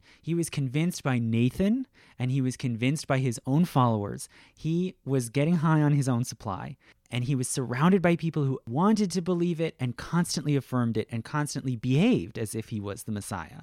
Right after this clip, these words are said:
And by the end of his life, there's no doubt he completely believed it. And he believed that all of these actions meant something spiritually. Again, like, when it comes to the incest taboo, he didn't have anything particularly to gain from that.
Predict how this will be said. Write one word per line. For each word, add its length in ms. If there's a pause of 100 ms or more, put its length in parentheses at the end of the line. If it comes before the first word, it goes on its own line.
And 240
by 160
the 140
end 120
of 80
his 160
life, 200
there's 200
no 380
doubt 280
he 100
completely 640
believed 400
it. 160 (220)
And 100
he 120
believed 420
that 100
all 240
of 60
these 240
actions 580
meant 320
something 540
spiritually. 840
Again, 360
like, 280
when 100
it 80
comes 200
to 60
the 160
incest 420
taboo, 480
he 160
didn't 220
have 180
anything 340
particularly 680
to 100
gain 400
from 200
that. 340